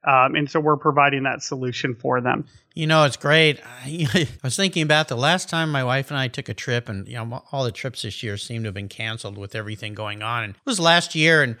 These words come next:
Speaker 2: we got in this rental car, and we no sooner got out of the building and started to pull onto the freeway, and I looked at my wife, and she looked at me, and I said, "Do you smell that?"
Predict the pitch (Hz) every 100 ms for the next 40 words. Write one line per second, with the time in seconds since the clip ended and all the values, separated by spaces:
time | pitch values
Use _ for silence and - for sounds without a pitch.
0 | - 143 180 240 170 180 190 190 180 151
1 | 139 135 127 156 175 202 202 185 156 131
2 | 117 143 180 151 127 147 156 156 139 117
3 | - - 135 143 135 113 147 131 135 131
4 | 110 - 135 139 127 110 104 113 185 -
5 | 131 113 131 156 110 104 120 143 - 120
6 | 131 131 120 107 101 208 - - 90 104
7 | 185 262 302